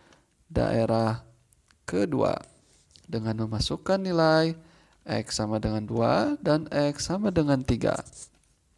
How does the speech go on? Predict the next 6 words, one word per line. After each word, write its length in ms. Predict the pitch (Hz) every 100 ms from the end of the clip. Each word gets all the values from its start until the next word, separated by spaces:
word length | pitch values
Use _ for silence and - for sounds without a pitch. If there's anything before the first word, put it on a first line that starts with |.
| _ _ _ _ _ - - - -
Kita 240 | - 113
masukkan 400 | 110 - - 131
nilai-nilainya, 880 | 185 190 180 165 135 123 113 120 160
luas 320 | 165 123 117
sama 240 | - 110
dengan 240 | 110 107